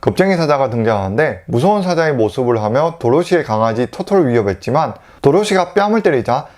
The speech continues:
사자는 그만 그 자리에서 울음을 터뜨리게 되죠. 겁쟁이 사자라는 설정답게 그가 마법사 오즈에게 바라는 소원은 용기를 원하게 됩니다.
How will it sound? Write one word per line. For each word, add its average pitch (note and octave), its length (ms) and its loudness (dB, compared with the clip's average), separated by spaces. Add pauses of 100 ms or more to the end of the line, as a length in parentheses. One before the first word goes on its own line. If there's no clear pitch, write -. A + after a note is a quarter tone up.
(120)
사자는 G#3 480 -2
그만 C#3+ 320 -2
그 B2 100 2
자리에서 A#2+ 420 0
울음을 F3 360 0
터뜨리게 F#3+ 380 0
되죠. F#2+ 340 -6 (340)
겁쟁이 A#3 380 2
사자라는 F3+ 460 0
설정답게 E3 760 0
그가 D#3 260 2
마법사 C#3 440 0
오즈에게 D3 520 0
바라는 B2 380 -2
소원은 A2+ 480 0 (240)
용기를 D#3+ 360 2
원하게 A#2 360 0
됩니다. F#2+ 440 -6